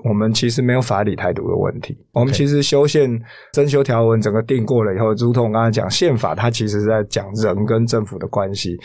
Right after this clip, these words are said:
Speaker 1: 哪些领土是我们的那一种政治性的论述，
Speaker 2: 嗯。
Speaker 1: 在宪法这个概念里面是没有意义的。你也可以讲，在这个宪法里面讲地球是我的，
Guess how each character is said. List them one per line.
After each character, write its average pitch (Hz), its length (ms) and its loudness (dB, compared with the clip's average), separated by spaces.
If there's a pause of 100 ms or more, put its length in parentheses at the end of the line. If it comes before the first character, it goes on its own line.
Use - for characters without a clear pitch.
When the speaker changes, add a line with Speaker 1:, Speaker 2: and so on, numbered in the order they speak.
(300)
Speaker 1:
哪 110 220 2
些 170 220 2
领 143 160 2
土 113 160 -2
是 135 120 -2
我 120 200 0
们 87 220 -6
的 90 100 0
那 107 200 2
一 110 40 0
种 - 160 -4 (180)
政 139 220 0
治 123 160 -2
性 113 200 0
的 107 80 -2
论 110 200 0
述， 101 380 -6
Speaker 2:
嗯。 139 160 2
Speaker 1:
在 143 320 2
宪 190 320 0
法 98 180 0
这 123 120 0
个 117 100 2
概 120 200 0
念 117 160 2
里 98 120 -2
面 107 160 0
是 117 100 0
没 120 120 2
有 98 120 0
意 120 80 0
义 110 300 0
的。 - 100 -16 (160)
你 165 120 0
也 208 100 4
可 156 100 2
以 165 60 2
讲， 143 260 0
在 165 160 2
这 156 140 -2
个 147 80 2
宪 - 160 0
法 117 120 2
里 110 120 0
面 131 120 2
讲 110 180 0
地 143 140 2
球 107 160 0
是 110 120 0
我 101 220 0
的， - 100 -10